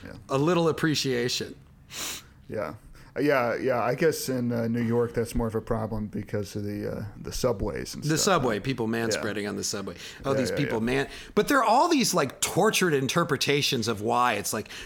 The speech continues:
Speaker 2: they're just trying to, like, stake out their space and it's some dominance. It's like, "No, bitch, I have balls."
Speaker 1: Right.
Speaker 2: There's balls here.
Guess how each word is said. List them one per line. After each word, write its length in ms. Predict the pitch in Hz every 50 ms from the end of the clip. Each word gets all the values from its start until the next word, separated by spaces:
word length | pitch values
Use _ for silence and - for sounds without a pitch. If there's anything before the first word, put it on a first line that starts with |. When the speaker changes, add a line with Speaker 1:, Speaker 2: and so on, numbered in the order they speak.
| - -
Speaker 2:
they're 140 | 147 147
just 200 | 131 135 127 -
trying 260 | - - 151 139 131 120
to, 100 | 139 131
like, 180 | 123 104 90
stake 500 | - - - - - - 151 139 131 -
out 460 | 135 127 120 120 120 113 - - 120
their 320 | 117 123 113 104 104 - - - - - - -
space 720 | - - - - - 165 151 135 131 135 123 - - -
and 100 | 127 113
it's 140 | 110 107 -
some 380 | - - 127 117 113 107 104 - -
dominance. 640 | 143 123 123 120 120 127 123 127 123 123 - - -
It's 200 | 143 139 131 -
like, 220 | 170 151 - -
"No, 500 | 156 170 214 254 254 233 226 214 202 - - 147
bitch, 300 | 156 214 226 - - -
I 80 | 175 180
have 280 | 208 226 202 156 127
balls." 680 | 135 175 214 262 226 151 127 104 95 - - - - - - - - - - -
Speaker 1:
Right. 280 | 113 113 - 98 113 -
Speaker 2:
There's 200 | 160 170 165 143
balls 460 | 131 160 180 226 311 349 - - -
here. 380 | 151 135 110 101 95 92 -